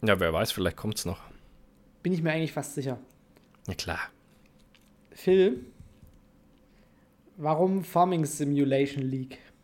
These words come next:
Speaker 1: Oh.
Speaker 2: Ah.
Speaker 1: Ich sag
Speaker 2: Höre
Speaker 1: dir,
Speaker 2: mir auf.
Speaker 1: ich hab das auch nur in TikTok gesehen. Ich habe gedacht, ich spinn. Also, dass es Counter-Strike League gibt, Call of Duty und so weiter, wo die so vorne sitzen, weißt du, und die ganze Halle bebt,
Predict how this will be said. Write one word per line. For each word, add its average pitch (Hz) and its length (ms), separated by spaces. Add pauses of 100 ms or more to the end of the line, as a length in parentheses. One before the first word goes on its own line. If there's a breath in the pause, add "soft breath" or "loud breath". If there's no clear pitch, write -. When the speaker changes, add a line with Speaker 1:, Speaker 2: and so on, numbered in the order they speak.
(640)
Speaker 1:
Oh. 123 220 (280)
Speaker 2:
Ah. 143 100 (1000 loud breath)
Speaker 1:
Ich 120 220
sag 143 220
Speaker 2:
Höre 170 80
Speaker 1:
dir, 110 180
Speaker 2:
mir 147 180
auf. - 60
Speaker 1:
ich 117 140
hab 131 160
das 143 180
auch 156 200
nur 143 180
in 123 100
TikTok - 400
gesehen. 135 320 (720 soft breath)
Ich - 140
habe 120 180
gedacht, 110 400
ich 101 100
spinn. 135 380 (320 loud breath)
Also, 117 240
dass 101 100
es - 120
Counter-Strike 123 760
League 120 340
gibt, - 380
Call 107 240
of - 140
Duty 143 260
und 123 140
so 120 160
weiter, 113 260
wo 107 120
die 107 100
so 107 160
vorne 113 320
sitzen, 151 340
weißt 127 200
du, 110 40
und 104 40
die 104 60
ganze 107 340
Halle 131 200
bebt, 127 460